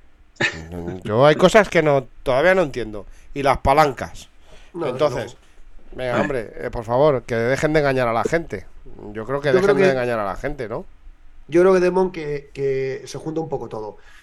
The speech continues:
Speaker 2: Yo creo que el Barcelona está apretado por tema de masa salarial. Creo que Carrasco no es una prioridad para ellos,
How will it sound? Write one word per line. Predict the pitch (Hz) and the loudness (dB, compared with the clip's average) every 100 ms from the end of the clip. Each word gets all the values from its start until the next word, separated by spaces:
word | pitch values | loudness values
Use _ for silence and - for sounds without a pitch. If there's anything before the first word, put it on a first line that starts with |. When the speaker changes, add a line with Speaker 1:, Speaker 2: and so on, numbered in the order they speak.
| _ | _
Speaker 2:
Yo | 151 | -2
creo | |
que | 156 | 0
el | |
Barcelona | 160 147 160 | 0 0 -2
está | 151 165 | -2 -4
apretado | 151 139 165 180 262 - | -4 -4 -4 -2 -4 -6
por | 131 120 | -12 -8
tema | 135 139 | -6 -6
de | |
masa | 143 135 | -8 -10
salarial. | 127 127 143 185 269 - - - - - - - - - | -10 -6 -2 -2 -2 -10 -20 -20 -20 -20 -20 -20 -20 -10
Creo | - 196 | -2 0
que | 180 | 0
Carrasco | 139 139 - 131 | -2 -6 -8 -10
no | |
es | 120 | -10
una | 131 117 | -8 -10
prioridad | 127 123 120 117 | -8 -8 -8 -8
para | 110 120 | -8 -6
ellos, | 143 214 208 | 0 -2 -2